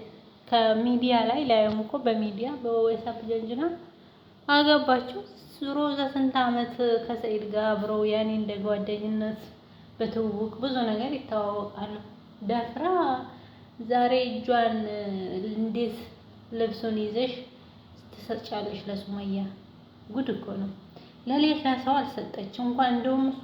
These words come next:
ማመስገን ነበረባት እኮ። አሁን ሰኢድ ነው እዚህ ጋር መቆጣት ያለበት እንደራሴ ማለት ነው። ሰኢድ ነበር። «ሰኢድ ለምንድን ነው ያነሳሽው?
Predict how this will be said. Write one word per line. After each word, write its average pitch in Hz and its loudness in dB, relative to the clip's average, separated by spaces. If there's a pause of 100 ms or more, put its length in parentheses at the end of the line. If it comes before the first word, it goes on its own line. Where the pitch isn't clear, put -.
(100)
ማመስገን 240 0
ነበረባት 208 -4
እኮ። - -16 (800)
አሁን 269 2
ሰኢድ 269 0
ነው 220 -4
እዚህ 208 -6
ጋር 226 2
መቆጣት 226 -2
ያለበት 208 -4
እንደራሴ 196 0 (100)
ማለት 202 0
ነው። 196 -2 (520)
ሰኢድ 247 -4
ነበር። 196 -2
«ሰኢድ 269 -6
ለምንድን 214 0
ነው 208 -6
ያነሳሽው? 196 -4